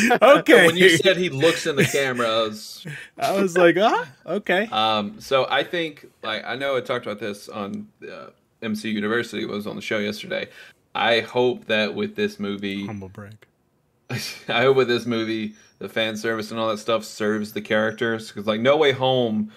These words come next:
Speaker 2: was able to do all of this multiverse stuff, and it still serviced the story of Tom Holland's Peter Parker, and that's why it's so strong. Um, now, granted, there's gonna be some stuff in here, 'cause, like, I, I told Mario yesterday,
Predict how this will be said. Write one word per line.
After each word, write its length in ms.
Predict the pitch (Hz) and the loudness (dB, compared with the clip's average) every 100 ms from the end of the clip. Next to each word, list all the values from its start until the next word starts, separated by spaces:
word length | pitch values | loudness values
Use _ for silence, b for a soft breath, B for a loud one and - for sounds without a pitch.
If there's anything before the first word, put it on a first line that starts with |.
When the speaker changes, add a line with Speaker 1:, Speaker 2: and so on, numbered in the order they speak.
| B B | B B
Speaker 2:
was 160 | 107 113 | -4 -2
able 260 | 113 113 | 0 -2
to 120 | 107 104 | -4 -10
do 580 | 98 117 117 110 107 | -6 -4 -2 -2 -2
all 200 | 104 107 | 0 0
of 60 | 104 | 0
this 140 | 104 | -4
multiverse 460 | 107 101 101 101 104 | -4 -4 -4 -8 -6
stuff, 260 | - 101 101 | -4 -4 -4
and 100 | 90 | -8
it 80 | |
still 340 | - - 107 104 | -10 -6 -4 -4
serviced 540 | - 110 104 104 - | -4 -4 -2 -4 -8
the 80 | 104 | -14
story 500 | - 110 107 104 104 | -10 -6 -4 -2 -2
of 540 | 95 107 104 104 101 - | -2 -2 0 -2 -8 -8
Tom 280 | 113 107 107 | -4 -2 -2
Holland's 320 | 107 107 104 | -2 -2 -4
Peter 240 | 113 107 | -6 -4
Parker, 540 | 107 107 107 117 117 B B B - | 0 0 2 0 0 B B B -6
and 100 | 104 | -4
that's 220 | 104 110 | -4 -2
why 140 | 107 | -2
it's 120 | 98 - | -2 -4
so 200 | 101 101 | -4 -4
strong. 560 | - 107 110 113 120 b b b b - | -2 0 0 -4 -8 b b b b -8
Um, 440 | 110 107 101 101 104 | -2 0 0 -2 -2
now, 160 | 113 110 | 0 2
granted, 260 | 127 131 | 2 2
there's 140 | 120 117 | 2 0
gonna 100 | 117 | -2
be 80 | |
some 240 | 107 123 113 | -2 -2 -2
stuff 260 | 127 117 | 0 0
in 80 | 120 | 0
here, 380 | 120 117 117 117 | 0 2 2 0
'cause, 280 | - 110 107 | -2 -4 0
like, 160 | 107 104 | -2 0
I, 380 | 107 104 104 | -2 -4 -6
I 20 | 110 | -4
told 240 | 120 110 | -2 0
Mario 260 | 107 107 104 | 2 2 2
yesterday, 500 | 104 104 107 101 | 0 -2 -2 -2